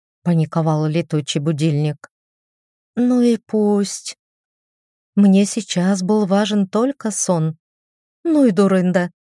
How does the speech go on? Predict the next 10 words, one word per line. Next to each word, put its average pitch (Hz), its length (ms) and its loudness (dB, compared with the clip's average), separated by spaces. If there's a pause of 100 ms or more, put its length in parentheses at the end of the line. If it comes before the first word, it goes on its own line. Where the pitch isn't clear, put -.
(120)
такой 226 580 0
сюрприз 240 880 -2
профукаешь!» 220 1000 -2 (1000)
За 156 220 0
щёчки - 560 -6
меня 160 300 2
больше 160 360 -2
никто 165 380 -2
не 214 160 0
трепал, 156 720 -6